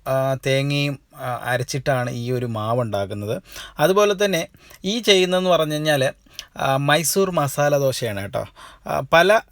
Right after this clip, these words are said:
കടകളിലും പല വ്യത്യസ്തമായ ടേസ്റ്റിലാണ് മൈസൂർ മസാല ദോശ ഉണ്ടാക്കുന്നത്. ആ, അതുകൂടാതെ തന്നെ ഈ ഒരു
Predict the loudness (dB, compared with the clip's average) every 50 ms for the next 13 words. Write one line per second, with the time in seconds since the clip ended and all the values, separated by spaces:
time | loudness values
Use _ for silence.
0 | -2 2 2 4 4 4 2 2 0 0 -2 -2 -2 0 0 2 2 2 0 -2
1 | -2 -4 -6 -6 -6 -4 -6 -6 -6 -4 -4 -2 0 0 0 0 -2 -2 -4 -4
2 | -4 -4 -2 -2 -2 -2 -2 -2 -4 -4 -8 -8 -8 -6 -4 -4 -4 -4 -4 -4
3 | -4 -4 -2 -2 -2 -4 -4 -2 0 0 2 2 0 0 -2 -4 -4 -4 -4 -4
4 | -4 -6 -8 -8 -4 -2 -2 -2 -2 -4 -8 -6 -4 -6 -6 -6 _ -18 -20 -18
5 | -18 -18 -18 -20 -16 -8 -6 -2 4 4 4 4 4 4 6 8 8 8 8 6
6 | 4 4 4 -2 -2 _ -14 -20 -20 -20 -20 -12 -6 -4 -2 0 2 4 4 4
7 | 4 4 2 0 -4